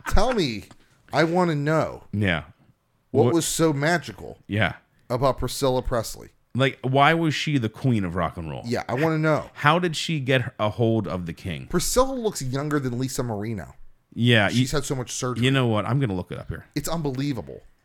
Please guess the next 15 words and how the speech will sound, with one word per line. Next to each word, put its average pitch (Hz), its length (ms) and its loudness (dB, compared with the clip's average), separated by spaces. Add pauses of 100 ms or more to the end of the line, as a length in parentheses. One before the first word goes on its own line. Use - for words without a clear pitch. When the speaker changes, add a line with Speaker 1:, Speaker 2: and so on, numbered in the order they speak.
(260)
Speaker 1:
You 180 80 -4
know, 214 180 4
Elvis 254 420 0
died 185 240 -2
when 135 100 -4
he 131 60 -4
was, 123 100 -2
like, 127 100 -6
forty-seven 160 920 -4
or - 80 -20
something. 87 400 -14
Speaker 2:
Very 123 300 4
young. 95 280 0 (140)
Speaker 1:
Very 208 380 -2
young. 180 460 -2